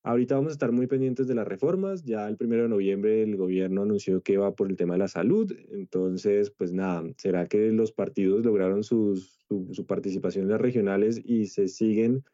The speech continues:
perdón la expresión, vendiendo hacia el gobierno o, eh, por el contrario, van a ser oposición? Porque, pues, personalmente, para mí las reformas no me gustan.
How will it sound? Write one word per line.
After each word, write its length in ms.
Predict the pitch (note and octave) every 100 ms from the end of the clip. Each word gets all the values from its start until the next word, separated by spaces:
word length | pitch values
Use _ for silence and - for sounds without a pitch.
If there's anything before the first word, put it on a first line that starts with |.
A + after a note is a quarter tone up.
| _ _ _
perdón 280 | - G#2 G2+
la 60 | G#2+
expresión, 540 | - A#2 A2+ G#2 G2+
vendiendo 760 | - G#2+ G#2+ A2+ A#2 A#2 B2 -
hacia 320 | A2 A2 A2 G2+
el 100 | G2
gobierno 720 | G2 A#2 C#3 E3 F#3+ G3 -
o, 420 | - C#3 E3+ F#3+ - -
eh, 100 | A2
por 200 | G2+ G2+
el 100 | F#2+
contrario, 520 | F#2 G2 G2 G2 G2 G#2+
van 160 | G#2+
a 40 | G#2+
ser 120 | A2+
oposición? 640 | G#2+ G#2 F2+ G2 G2+ A#2+
Porque, 300 | - G2 -
pues, 240 | F2+ - -
personalmente, 640 | F2+ F2+ F2 F2+ F#2+ B2
para 220 | - - F2+
mí 120 | F2
las 140 | F#2+
reformas 400 | B2+ B2+ F2 F2+
no 140 | G2 F#2+
me 100 | F2+
gustan. 480 | E2 - G2+ C#3+